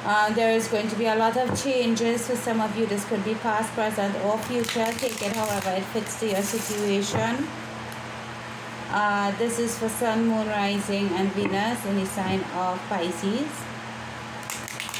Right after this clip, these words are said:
Just keep in mind, these are general reading.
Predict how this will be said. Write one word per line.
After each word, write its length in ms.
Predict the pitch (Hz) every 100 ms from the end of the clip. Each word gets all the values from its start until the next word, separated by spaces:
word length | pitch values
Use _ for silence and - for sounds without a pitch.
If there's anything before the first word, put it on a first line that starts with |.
| - - - - -
Just 240 | 226 233
keep 180 | - 240
in 180 | 214 226
mind, 360 | 214 214 233 202 190
these 300 | 202 208 -
are 240 | 190 202 214
general 480 | 220 202 202 202 208
reading. 320 | 220 208 208